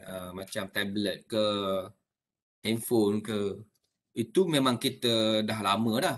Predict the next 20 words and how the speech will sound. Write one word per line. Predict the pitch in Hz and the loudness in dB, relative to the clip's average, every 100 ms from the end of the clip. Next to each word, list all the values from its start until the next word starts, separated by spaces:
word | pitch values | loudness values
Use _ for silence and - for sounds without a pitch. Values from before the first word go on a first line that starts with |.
| - | -6
sambung | - 113 123 120 | -6 -2 0 -2
kepada | 117 120 123 | -2 -2 -2
tu. | 170 120 _ _ _ - | -4 -10 _ _ _ -12
Sekarang | - 131 165 | -4 -2 0
electrical | 131 131 127 95 | -2 -2 -4 -6
appliance | - 113 113 123 123 | -4 -2 0 -2 -4
pun | - 190 302 _ _ _ | -6 -8 -10 _ _ _
connected | - 101 110 - 120 - | -14 -8 -6 -6 -10 -8
to | 113 | -6
the | |
device. | 98 101 92 - 87 _ _ - - | -4 -6 -6 -10 -14 _ _ -20 0
Let's | 120 123 - | 2 4 4
say, | 151 135 131 - _ _ _ - | 6 6 2 -6 _ _ _ -4
uh, | 117 110 110 | 2 4 4
you | 117 147 | 4 6
ada | 135 139 127 | 4 2 0
coffee | 120 127 | -2 0
machine | 131 - 127 | 0 0 0
kat | 117 107 | 0 -2
rumah | 117 110 | -2 -2